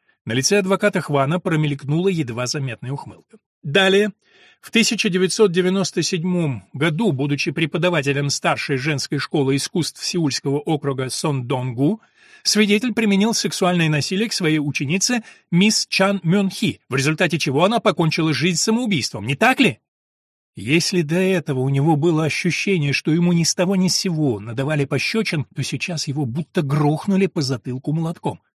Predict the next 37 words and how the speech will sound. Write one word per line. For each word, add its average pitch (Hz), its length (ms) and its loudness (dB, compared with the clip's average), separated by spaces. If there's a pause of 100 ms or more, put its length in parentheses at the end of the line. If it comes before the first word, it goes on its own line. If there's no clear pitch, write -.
(600)
У 107 100 -10
судьи 127 440 -2
на 147 100 0
лице 139 320 0
было 139 220 0
написано: 123 580 -6 (220)
«Ну 123 300 -2
и 156 120 2
ну, 135 380 -2 (220)
чем 135 260 -2
дальше 135 320 2
в 120 80 -2
лес, 147 320 -2
тем 135 240 -4
больше 135 300 -2
дров». 123 340 -10 (680)
Прокурор 147 440 0
собрался 156 480 -2
вновь 156 260 -2
подняться 127 400 -4
с - 60 -4
места, 165 320 -2
но 147 140 0
судья 147 260 -4
проговорил: 135 500 -2 (640)
«У 127 80 -2
нас 190 260 4
нет 202 240 4
намерения 165 520 2
ковыряться 156 480 0
в - 80 -10
прошлом 160 400 0
свидетеля, 151 520 -2
однако, 139 280 -2
учитывая 151 480 0
характер 151 440 -4
дела, 139 360 2